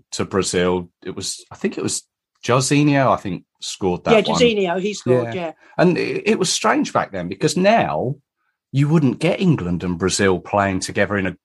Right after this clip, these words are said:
Speaker 1: in a group game, really, I don't think.
Speaker 2: No, no,
Speaker 1: Um,
Speaker 2: 'cause they've
Speaker 1: because
Speaker 2: been
Speaker 1: seeded
Speaker 2: yeah, they've been
Speaker 1: apart or
Speaker 2: favourites,
Speaker 1: something.
Speaker 2: haven't they? Yeah,
Speaker 1: Yeah.
Speaker 2: yeah.
Speaker 1: But then they went on to play Czechoslovakia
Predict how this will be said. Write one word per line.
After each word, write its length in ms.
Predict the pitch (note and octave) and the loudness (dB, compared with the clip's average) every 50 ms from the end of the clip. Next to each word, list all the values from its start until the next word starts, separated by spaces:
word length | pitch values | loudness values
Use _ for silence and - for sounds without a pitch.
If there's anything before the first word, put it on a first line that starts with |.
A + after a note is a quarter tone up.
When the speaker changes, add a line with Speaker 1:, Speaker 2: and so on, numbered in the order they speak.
| _ _ _ | _ _ _
Speaker 1:
in 100 | C#3 B2+ | 0 0
a 60 | G2 | 0
group 480 | E2 - - A#2 A#2 C3+ C#3 C#3+ - - | -2 -2 0 4 4 4 4 2 0 -2
game, 380 | - F2+ D#2+ D#2 D#2 D#2+ D#2+ | 0 0 0 0 -2 -4 -4
really, 540 | D#2+ D#2+ D#2 D2 D2 D2 D2 C#2 C#2+ D#2+ - _ | -4 -4 -4 -4 -6 -6 -8 -8 -8 -10 -10 _
I 80 | E2+ D#2+ | -4 -2
don't 240 | D#2 D#2 D2+ - - | -2 -2 -4 -6 -10
think. 220 | - - D2 G3 | -8 -6 -2 0
Speaker 2:
No, 280 | G3 F3+ E3 D#3+ D3+ D3 C#3+ - - - - - _ - | 2 2 2 2 0 -2 -8 -16 -20 -20 -20 -20 _ -4
no, 160 | F#3+ G3 F3+ | -2 0 2
Speaker 1:
Um, 240 | D#3+ D#3+ F#3 F#3 F#3+ | 2 2 0 0 -2
Speaker 2:
'cause 80 | F#3 F#3 | 0 0
they've 160 | G#3 G3 G3 | 0 0 0
Speaker 1:
because 200 | G3+ F#3+ F#3 F3 | 0 0 -2 -2
Speaker 2:
been 100 | - - _ _ _ _ _ - | -4 -8 _ _ _ _ _ -8
Speaker 1:
seeded 440 | - - - - D3 C3+ A#2+ G#2+ | -6 -4 0 2 2 2 2 2
Speaker 2:
yeah, 60 | G2+ F#2 | 2 2
they've 60 | F2 | 0
been 60 | - | 2
Speaker 1:
apart 180 | - C3+ C3 A2+ | 2 4 4 4
or 120 | F#2+ D#2+ | 2 0
Speaker 2:
favourites, 220 | - - - - | -2 -4 -6 -6
Speaker 1:
something. 280 | - E3 E3 - D#3+ E3 | -8 -10 -10 -12 -14 -12
Speaker 2:
haven't 200 | - C#3+ C3+ - | -12 -14 -12 -4
they? 60 | F#3 F#3+ | 0 2
Yeah, 160 | F#3 D#3+ C#3+ | 2 2 4
Speaker 1:
Yeah. 340 | A2+ G#2+ G#2 G#2+ G#2+ G#2+ G2+ F#2 F2 E2 D#3 | 2 2 2 2 0 -2 -2 -4 -4 -6 -8
Speaker 2:
yeah. 60 | - - - - _ - | -10 -14 -20 -12 _ -2
Speaker 1:
But 120 | D3 C3 | 0 2
then 140 | F3 F3+ F3 | 2 4 4
they 80 | E3+ E3 | 4 4
went 160 | E3 E3 E3 | 4 4 4
on 100 | D#3 D#3+ D#3 | 2 2 0
to 120 | - E3 | -2 -6
play 340 | D#3 - - C#3+ C#3 C3+ C#3 | -4 -2 0 0 2 0 0
Czechoslovakia 1120 | C3+ - - C3+ - - C3 B2 B2 A2 A2+ A2 G#2 - - - G2+ F#2+ F#2+ G#2 A#2 B2+ | -4 -6 -6 -6 -6 -6 -6 -6 -4 -2 -2 -2 -2 -4 -6 -4 -2 0 0 0 0 -2